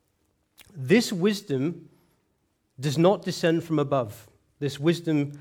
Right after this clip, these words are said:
that he's referring to, that these people have in verse fourteen. Now, what he's showing us in this statement is that we have to receive wisdom.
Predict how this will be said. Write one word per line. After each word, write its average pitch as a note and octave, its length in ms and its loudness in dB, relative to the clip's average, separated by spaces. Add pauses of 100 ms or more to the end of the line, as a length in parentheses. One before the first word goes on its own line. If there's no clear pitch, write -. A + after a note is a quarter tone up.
(220)
that D3 120 -8
he's C3+ 160 -6
referring D#3 420 2
to, C#3+ 140 -6
that C#3 160 -6
these D3 160 -4
people G3 400 -4
have B2 220 -2
in B2+ 120 -4
verse C3 220 -6
fourteen. B2+ 540 -6 (1800)
Now, G3 340 8 (1500)
what A3 240 10
he's A#3 160 4
showing A3 460 4
us C#3 340 -4 (240)
in F#3 220 4
this E3+ 180 0
statement D3 680 -2
is E3 300 0
that E3+ 460 -2 (1080)
we G3 360 4
have G3 240 0
to F#3 160 -2
receive F3+ 680 -2
wisdom. D3+ 580 -6